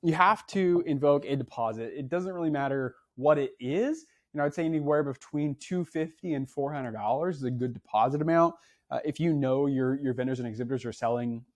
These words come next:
over ten thousand dollars, probably go up to a thousand dollar deposit. Uh, try and keep it in that ten percent range is a, is a good spot to be. The second part of this equation is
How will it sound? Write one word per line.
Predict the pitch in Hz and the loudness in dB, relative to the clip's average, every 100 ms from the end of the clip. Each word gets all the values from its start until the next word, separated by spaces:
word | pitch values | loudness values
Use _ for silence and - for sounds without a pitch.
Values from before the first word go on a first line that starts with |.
| - | -2
over | - 135 | 0 0
ten | 127 131 127 | -2 -6 -4
thousand | 107 104 107 101 | -2 -4 -4 -4
dollars, | 107 120 127 131 - _ _ _ | 0 2 2 0 -4 _ _ _
probably | - 123 131 131 | 4 6 6 2
go | 123 120 | 2 0
up | 117 | 0
to | 123 | -6
a | |
thousand | - 110 107 123 147 | -4 0 2 2 4
dollar | 151 160 | 6 6
deposit. | 165 180 175 175 185 - _ _ | 2 2 2 2 -2 -2 _ _
Uh, | 123 117 117 - | 4 4 2 0
try | - 160 | 2 4
and | 135 | 4
keep | 165 139 | 0 0
it | |
in | 131 | 0
that | 131 127 127 _ _ - | 0 -2 -6 _ _ -14
ten | - 123 | -8 -6
percent | 123 120 135 131 131 | -6 -8 -8 -8 -8
range | 123 117 120 131 160 180 - | -4 0 2 2 2 0 -4
is | 147 123 | -4 -2
a, | 127 | -2
is | 135 117 | -4 -4
a | |
good | 113 117 - | -2 -4 -2
spot | - 101 101 - - | 0 0 0 -4 -12
to | |
be. | 104 113 101 _ _ _ _ _ _ _ - | -6 -4 -6 _ _ _ _ _ _ _ -2
The | 160 | 6
second | 220 214 | 6 8
part | 202 175 | 8 10
of | 151 | 10
this | 147 - | 8 4
equation | 151 - 139 135 139 139 - _ _ _ | -2 4 6 6 4 0 -4 _ _ _
is | 151 151 156 151 143 | 2 4 4 2 -4